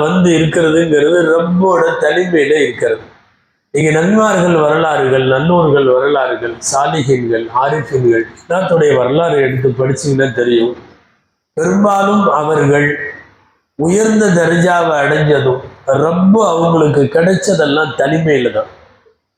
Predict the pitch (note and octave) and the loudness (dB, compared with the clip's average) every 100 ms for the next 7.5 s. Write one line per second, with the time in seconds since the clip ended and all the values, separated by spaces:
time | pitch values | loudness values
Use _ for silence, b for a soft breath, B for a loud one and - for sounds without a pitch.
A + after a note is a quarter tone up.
0 | _ _ _ - C3+ E3+ D#3+ F#3 F#3+ F#3 | _ _ _ -10 -4 -2 0 2 2 2
1 | D3 C3+ C3 A#2+ - - - _ _ _ | 2 0 0 -2 -4 -14 -20 _ _ _
2 | _ _ _ _ _ _ _ - A#2+ C3+ | _ _ _ _ _ _ _ -4 -2 0
3 | G3 A3 A3 F#3 F#3+ G3+ G3+ G3+ F#3 E3 | 0 0 0 2 2 2 2 2 0 0
4 | F#3 G3 F#3+ F3+ - G3+ G3+ F#3+ E3 E3 | 2 2 2 0 0 0 2 0 2 0
5 | E3+ G3 F#3+ F3+ E3+ F#3+ F#3 F3 E3+ F#3+ | 0 0 0 0 0 -2 -2 -2 0 0
6 | F#3 F#3 F3+ E3+ E3+ F3 E3+ F3+ F3 E3+ | 0 0 0 0 0 -2 -4 -4 -2 -2
7 | E3 F#3 D#3+ F3 G3 | 0 0 0 -2 -2